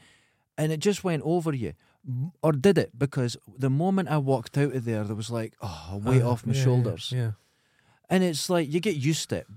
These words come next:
Speaker 1: but it's also not good for you getting shit
Speaker 2: You
Speaker 1: all
Speaker 2: could
Speaker 1: the
Speaker 2: have
Speaker 1: time.
Speaker 2: followed them home.
Speaker 1: There was a couple of times, uh, I responded really angrily
Speaker 2: Aye.
Speaker 1: 'cause they went too far,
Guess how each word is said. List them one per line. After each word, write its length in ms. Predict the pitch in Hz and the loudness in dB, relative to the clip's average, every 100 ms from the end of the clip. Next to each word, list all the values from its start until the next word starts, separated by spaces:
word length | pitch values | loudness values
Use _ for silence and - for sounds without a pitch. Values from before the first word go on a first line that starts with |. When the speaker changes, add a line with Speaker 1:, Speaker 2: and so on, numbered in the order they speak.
| - | -2
Speaker 1:
but 180 | 131 - | -2 0
it's 180 | 147 - | -4 -2
also 320 | 208 - 170 | -2 0 2
not 240 | 147 120 | 2 2
good 160 | 120 107 | -2 -4
for 140 | - | -4
you 180 | 98 107 | -4 -4
getting 160 | 110 101 | -4 -4
shit 240 | - 131 | -2 0
Speaker 2:
You 80 | 143 | 2
Speaker 1:
all 60 | |
Speaker 2:
could 100 | 143 | 2
Speaker 1:
the 60 | 135 | 2
Speaker 2:
have 60 | 104 | 2
Speaker 1:
time. 80 | 110 | 2
Speaker 2:
followed 280 | 107 98 82 | 2 2 -2
them 100 | 82 | -4
home. 260 | 92 85 - _ _ _ _ _ _ _ _ - 147 | -4 -6 -12 _ _ _ _ _ _ _ _ -16 -6
Speaker 1:
There 120 | - 226 | 2 2
was 120 | 214 | 2
a 60 | |
couple 320 | 240 277 - 285 | -2 -4 -2 -2
of 120 | 254 | -2
times, 460 | 190 196 160 127 - | -2 -2 -2 -4 -4
uh, 360 | 139 139 135 131 - | 0 0 0 -2 -6
I 120 | 135 | -4
responded 760 | 127 127 - - 151 175 127 95 101 - | -2 -2 -4 -2 -2 0 -2 -4 -14 -14
really 340 | 131 175 151 143 | -8 -6 -4 -2
angrily 600 | 139 139 127 117 82 110 | -2 -2 -2 -6 -6 -2
Speaker 2:
Aye. 300 | 117 101 90 _ | -2 -2 -4 _
Speaker 1:
'cause 140 | - 135 | -4 2
they 60 | |
went 220 | 160 170 139 | 4 2 2
too 140 | 147 | -2
far, 320 | - 120 92 | 0 0 0